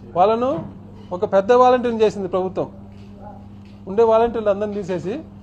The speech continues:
వాళ్ళు బీటెక్లు, ఎంటెక్లు చదువుకొని పోటీ పరీక్షల్లో వచ్చి మెరిట్ స్టూడెంట్‌గా వచ్చిన వాళ్ళు ఒక పెద్ద వాలంటీర్లు. గతంలో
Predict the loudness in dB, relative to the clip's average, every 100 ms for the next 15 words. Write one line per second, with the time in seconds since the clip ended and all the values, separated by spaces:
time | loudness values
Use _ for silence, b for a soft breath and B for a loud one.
0 | -14 -4 -2 0 -2 -2 -2 2 2 2
1 | 2 2 2 0 0 0 0 0 -2 -2
2 | -2 -2 0 -2 -4 -4 -6 -4 -6 -8
3 | -10 -10 -6 -4 -4 -6 -6 -4 -4 -6
4 | -6 -6 -6 -4 -2 -4 -6 -16 -18 -18
5 | -18 -20 -18 -8 -2 0 2 4 6 4
6 | 2 0 0 0 0 2 0 0